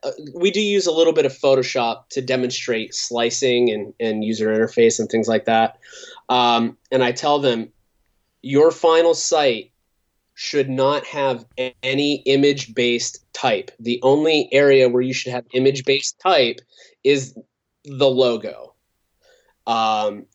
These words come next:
and the other day, it was actually yesterday, as a matter of fact, I had this one student whom was just exasperated. She just does not understand the process. And, you know, I kind of blame that on not taking notes,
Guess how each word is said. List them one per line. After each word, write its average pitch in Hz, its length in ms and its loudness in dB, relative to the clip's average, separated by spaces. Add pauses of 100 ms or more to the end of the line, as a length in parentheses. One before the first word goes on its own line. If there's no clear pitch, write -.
and 123 540 0
the 131 140 2
other 131 200 0
day, 127 480 0
it 143 60 0
was 139 140 -4
actually 135 340 -2
yesterday, 123 400 0
as 113 100 -4
a 123 60 -6
matter 117 200 -2
of 110 80 -10
fact, 113 280 -4
I 120 80 0
had 123 180 0
this 113 220 -4
one 120 180 2
student 120 460 2 (100)
whom 123 240 4
was 110 420 -2 (360)
just 131 260 -2
exasperated. 113 960 -2
She 113 500 -4
just - 500 -2 (880)
does 131 280 2
not 123 300 2
understand 113 1160 -2
the 107 80 -8
process. 113 840 -2
And, 117 400 2
you 131 100 2
know, 110 260 2
I 113 140 0
kind 127 260 2
of 117 120 -4
blame 110 360 0
that 110 340 0
on 104 460 4
not 117 220 0
taking 113 360 -2
notes, 110 600 0